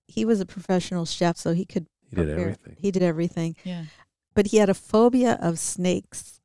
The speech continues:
Speaker 1: And one day, one of the classrooms had a snake in it, and the snake disappeared over the weekend.
Speaker 3: Oh, no.
Speaker 1: And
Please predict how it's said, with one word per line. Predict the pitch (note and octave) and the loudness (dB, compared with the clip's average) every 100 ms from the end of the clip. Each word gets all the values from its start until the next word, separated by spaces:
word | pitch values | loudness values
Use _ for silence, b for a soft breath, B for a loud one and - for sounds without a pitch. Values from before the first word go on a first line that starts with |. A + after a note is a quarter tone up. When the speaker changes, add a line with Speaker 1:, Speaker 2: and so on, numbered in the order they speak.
| _ _ | _ _
Speaker 1:
And | F#3 F#3 F#3 | 0 2 0
one | F#3 G#3+ B3+ A3 | 2 2 2 2
day, | F#3 F#3 E3+ F3+ | 2 2 0 -4
one | F3 G3+ | -2 -2
of | G3+ | -2
the | F#3+ | -4
classrooms | - F#3 F#3 - F3+ E3+ - | -2 0 0 0 -4 -4 -6
had | F3+ F3 | -4 -2
a | E3+ | -4
snake | - - F#3 F#3+ F#3+ F3 | -8 -8 -2 0 0 -4
in | E3 | -6
it, | E3 _ _ _ _ _ - | -8 _ _ _ _ _ -2
and | F3+ E3+ E3+ | -2 0 -4
the | E3 | -4
snake | - F#3 F#3+ - | -2 0 -2 -2
disappeared | G3 - E3+ - F#3 F3 E3 | -4 -2 -6 -2 2 2 0
over | F3 E3 | -2 -4
the | D#3+ | -6
weekend. | D#3+ F3+ - - - - - | -4 -6 -6 -8 -8 -12 -8
Speaker 3:
Oh, | F#3 E3+ | -4 -4
no. | E3+ F3 F3+ E3 C#3+ _ | -4 -2 -2 -4 -6 _
Speaker 1:
And | - | 2